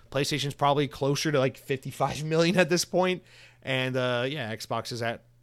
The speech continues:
sub thirty. So, yeah, they're getting outsold basically two to one. And so it's just important to note that, um, because, I mean, some analysts have expected, uh,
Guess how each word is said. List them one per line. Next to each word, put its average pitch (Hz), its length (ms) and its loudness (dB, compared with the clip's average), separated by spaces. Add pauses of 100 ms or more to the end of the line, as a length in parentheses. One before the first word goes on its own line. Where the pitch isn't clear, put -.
(260)
sub 127 460 -2
thirty. 160 420 -2
So, 120 300 0
yeah, 170 240 4
they're 151 100 0
getting 180 220 0
outsold 175 500 0 (340)
basically 165 360 0
two 190 240 0
to 165 60 6
one. 127 480 -2 (120)
And 120 220 -6
so 151 240 2
it's 156 160 -2
just - 100 0
important 240 440 0
to 202 60 0
note 156 340 -2
that, 196 260 0 (480)
um, 131 160 -2
because, 135 240 -2
I 135 60 -2
mean, 147 100 -4
some 180 240 0
analysts 180 400 0
have 135 300 -4
expected, 135 480 -4
uh, 123 220 -8